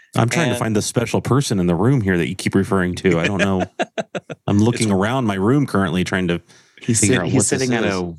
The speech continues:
Speaker 3: wood
Speaker 2: It,
Speaker 3: table. He
Speaker 2: it
Speaker 3: recently became full-time content creator. You may see him in a mirror or something.
Speaker 2: No,
Speaker 1: I'm kind of
Speaker 2: okay.
Speaker 1: a big deal. I
Speaker 2: Yeah.
Speaker 1: have, uh, many leather-bound books.
Speaker 2: <laughs>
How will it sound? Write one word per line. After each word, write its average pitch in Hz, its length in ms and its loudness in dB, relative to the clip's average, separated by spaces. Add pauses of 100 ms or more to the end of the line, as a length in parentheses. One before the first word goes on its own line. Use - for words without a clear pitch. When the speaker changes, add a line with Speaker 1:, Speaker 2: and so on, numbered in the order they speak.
(140)
Speaker 3:
wood 98 300 2
Speaker 2:
It, 90 100 -4
Speaker 3:
table. 87 480 -2
He 90 140 -2
Speaker 2:
it 92 80 2
Speaker 3:
recently 104 420 0
became 85 400 -2
full-time 82 480 -2
content - 400 -4
creator. 90 340 -2
You 92 200 -2
may 87 260 -2 (160)
see - 240 0
him 80 160 0
in 78 80 0
a 78 60 2
mirror 76 360 0
or 82 60 -4
something. 107 380 -2
Speaker 2:
No, 107 720 -4
Speaker 1:
I'm 92 160 0
kind - 180 0
of 85 80 0
Speaker 2:
okay. 82 80 2
Speaker 1:
a - 20 -2
big 85 200 0
deal. 87 280 4 (200)
I - 80 6
Speaker 2:
Yeah. 110 220 0
Speaker 1:
have, - 180 -4
uh, 82 180 2
many 90 320 2
leather-bound 85 760 0
books. - 1040 -4
Speaker 2:
<laughs> - 60 -6